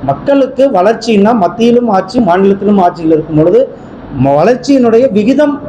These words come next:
டபுள் மடங்கு. இன்னைக்கு பீகாரினுடைய வளர்ச்சி, ஆந்திர பிரதேசனுடைய வளர்ச்சி, மகாராஷ்டிராவுடைய வளர்ச்சி, இந்த மாநிலங்கள் எல்லாம் மிக வேகமாக வளர்ந்து கொண்டிருக்கிறது.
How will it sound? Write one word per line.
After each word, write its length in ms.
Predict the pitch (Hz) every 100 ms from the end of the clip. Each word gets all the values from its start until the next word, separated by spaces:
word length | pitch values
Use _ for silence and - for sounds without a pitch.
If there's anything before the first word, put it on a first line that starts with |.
| - - -
டபுள் 260 | 190 226
மடங்கு. 260 | 220 208 175
இன்னைக்கு 240 | 165 151
பீகாரினுடைய 560 | 160 190 185 170 165 165
வளர்ச்சி, 340 | 156 156 - 160
ஆந்திர 260 | 165 190 190
பிரதேசனுடைய 480 | 180 160 160 156 - - - -
வளர்ச்சி, 320 | 165 175 175 160
மகாராஷ்டிராவுடைய 840 | 156 170 214 202 208 175 165 151
வளர்ச்சி, 380 | 156 156 - - - - -
இந்த 140 | 139
மாநிலங்கள் 560 | 139 156 208 233 214 175
எல்லாம் 260 | 175 247 254
மிக 180 | 165 202
வேகமாக 480 | 170 190 208 214 208
வளர்ந்து 240 | 170 156
கொண்டிருக்கிறது. 540 | 151 143 143 156 156